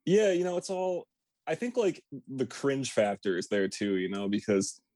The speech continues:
we, when we did our first, uh, was it our first? I think it was our first ever, like, out of state run. We did, like, five shows with Sanguisugabogg, and I thought my voice held, held up fine for the most part, but there was, like, some video of us playing in Philly, and I was watching it, and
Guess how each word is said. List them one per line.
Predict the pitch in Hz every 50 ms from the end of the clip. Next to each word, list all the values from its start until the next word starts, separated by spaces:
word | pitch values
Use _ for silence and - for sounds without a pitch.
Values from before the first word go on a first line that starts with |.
| _ _ _
we, | - 117 123 120 117 117
when | 120 123 120
we | 120 120
did | 113 131 131
our | 131 127 110
first, | - - - 127 120 120 120 117 - - _ _ _ _ _ _ _ _ _ _ _
uh, | 117 113 107 107 107 104 104 101 101 98 95 87 - _ _ _ _ - - - -
was | 123 120 131
it |
our | 156 151
first? | - - 151 151 147 151
I |
think | 147 202
it | 208
was | 196
our | 170 127
first | 120 - 143 135 127 -
ever, | - 123 120 120
like, | 107 104 101 95 - _ _ _
out | 107 107 107
of | 104
state | - - - 101 98
run. | 92 95 98 95 98 98 90 95 - _ _ _ _ _ _ _ _ -
We | 107
did, | 92 107 95 101
like, | 95
five | - - 113 104 101 98
shows | - - 101 104 104 101 -
with | 101 -
Sanguisugabogg, | - 107 101 104 101 - 104 101 104 104 104 101 101 98 101 - - _ _ _ _ _ _ _ _ _ _ _ _
and | 110 110 107 107 107 107 107 104 - - -
I | 117
thought | 120 175 180
my | 165 151
voice | 120 104 117 127 123 -
held, | 127 117 107 104 90 - - _
held | - 107 104 101
up | 98 -
fine | - - 101 107 120 117 107 104 98
for | - 98 101 90 -
the | 85 101 98
most | 95 95 110 - -
part, | - 101 95 92 101
but | - 98 92 90 90 - - _ _ _ _ _ _ _ _ _ _
there | 113 113
was, | 101
like, | 113 -
some | - 139 131 117
video | 110 113 113 113 113
of | 110 107
us | 107 101 -
playing | - - 113 107 107 107
in | 101 98
Philly, | - - - 104 104 104 101 101 98
and | 92 92
I |
was | 92 92 95 98
watching | 101 95 95 98 98 104 98 92
it, |
and | 87 87 85 - - 90 90 87 87 -